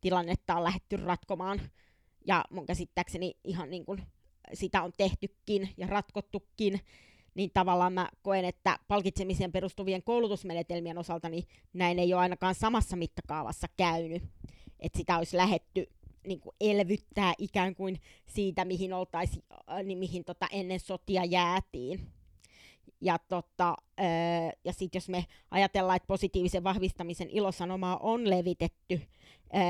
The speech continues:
esimerkiksi tuhat yhdeksänsataakahdeksankymmentäluvulla, et, ö, esim. vuonna kahdeksanneljä julkaistiin Karen Pryorin kirjoittama Don't Shoot the Dog-kirja, jota voidaan jossain määrin pitää tota,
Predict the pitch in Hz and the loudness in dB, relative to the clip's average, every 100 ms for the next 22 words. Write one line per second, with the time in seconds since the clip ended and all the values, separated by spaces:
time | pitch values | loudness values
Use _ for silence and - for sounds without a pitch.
0 | - - 185 175 170 - - 185 - 185 | 2 0 0 -2 -4 -6 -2 -2 0 -2
1 | - - 190 - 190 190 214 - 226 208 | -2 -4 -4 -2 -2 2 0 0 -4 -6
2 | - 220 214 214 214 208 - - - - | -4 -2 0 2 2 0 -8 -18 -20 -6
3 | 185 - - - - - - 196 185 185 | -4 2 0 0 -20 -16 -2 2 4 4
4 | 180 180 - 190 202 202 185 180 185 185 | 4 2 2 2 2 0 0 0 -2 0
5 | 208 - - 185 185 185 185 180 175 175 | -2 -2 -2 0 4 4 4 2 0 -2
6 | 170 175 - 165 180 180 _ _ 202 190 | -4 -4 -6 -6 -4 -6 _ _ 0 2
7 | 185 185 - _ - 208 190 180 185 - | 2 -2 -10 _ 0 2 4 2 0 -4
8 | - 185 170 175 - 185 180 180 196 202 | -4 -2 -2 -2 -2 -2 -2 0 -2 -2
9 | - 196 - 185 190 190 _ 170 175 180 | -2 -2 -2 -2 -2 -2 _ -4 -4 -2
10 | 175 190 - - _ _ _ _ _ - | -2 -4 -10 -20 _ _ _ _ _ -20
11 | - 175 196 185 190 185 190 190 190 180 | -8 0 0 2 2 2 2 0 0 0
12 | 180 180 180 180 - 170 185 - 185 196 | 0 0 0 -4 -2 -2 -2 -4 -4 0